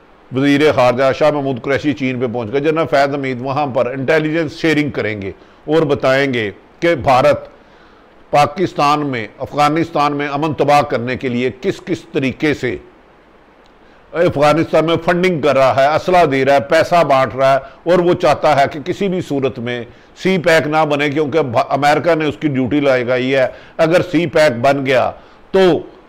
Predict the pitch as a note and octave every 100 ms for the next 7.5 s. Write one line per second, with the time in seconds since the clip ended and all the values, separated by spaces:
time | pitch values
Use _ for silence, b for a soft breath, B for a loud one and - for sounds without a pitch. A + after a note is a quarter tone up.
0 | - _ _ - F3+ F#3 G3 D#3 C3+ -
1 | - - _ - - D3+ F3 F3 F#3+ D#3+
2 | F3 D#3 D3+ F3 D3 - D#3 D#3+ D#3 D3+
3 | D3 C#3+ E3+ D3+ D#3+ - C#3 D3+ G2+ D3
4 | D#3+ D3+ C3+ C3+ C3+ C#3+ D3 C#3 - D#3
5 | - C#3+ - C3 D#3 C3 C3+ C3+ C3 B2+
6 | C3+ B2 C#3+ C#3+ D3 C#3 C3 A#2 G#2 B2
7 | - B2+ B2+ A2+ B